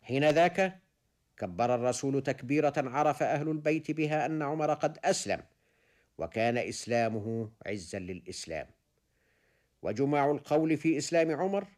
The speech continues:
ما قاله الصحابي الجليل عبد الله بن مسعود: "إن إسلام عمر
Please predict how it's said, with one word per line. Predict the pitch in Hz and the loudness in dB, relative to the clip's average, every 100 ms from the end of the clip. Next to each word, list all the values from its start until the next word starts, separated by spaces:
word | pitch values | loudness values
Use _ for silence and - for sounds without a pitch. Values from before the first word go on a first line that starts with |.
| _ _ _ | _ _ _
ما | 92 98 | -6 -6
قاله | - 120 120 117 | 0 0 2 -2
الصحابي | 113 113 123 113 120 117 | -4 -4 -2 -2 -2 -2
الجليل | 113 107 117 120 117 110 _ - | -4 -4 -4 -2 -4 -6 _ -14
عبد | - 101 | -12 -10
الله | 104 107 104 | -4 -2 -2
بن | 104 | -4
مسعود: | 107 101 - 104 98 - _ _ _ _ _ _ _ - | -6 -8 -8 -8 -8 -10 _ _ _ _ _ _ _ -6
"إن | 117 127 | -2 0
إسلام | 127 - 135 127 123 | -2 0 2 2 2
عمر | 131 151 151 | 0 0 -2